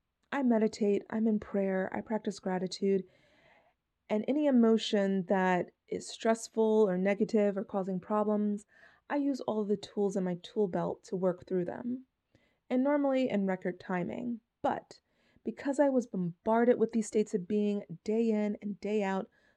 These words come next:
moment by moment sometimes, I wasn't able to process them like I normally did. And so my writing became a new outlet,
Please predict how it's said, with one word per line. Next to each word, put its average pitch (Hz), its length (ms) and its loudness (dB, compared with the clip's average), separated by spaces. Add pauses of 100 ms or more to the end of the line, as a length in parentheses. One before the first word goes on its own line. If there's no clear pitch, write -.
(120)
moment 226 460 4
by 185 120 -6
moment 202 380 0
sometimes, 208 680 -2 (460)
I 247 120 0
wasn't 254 340 4
able 214 300 4
to 208 100 -6
process 202 540 -6
them 185 220 -2
like 180 180 -4
I 180 60 -2
normally 180 360 -2
did. 240 320 -2 (540)
And 214 140 -2
so - 80 0
my 226 160 6
writing 240 460 4
became 196 580 -2
a - 80 0
new 190 400 0
outlet, 220 480 0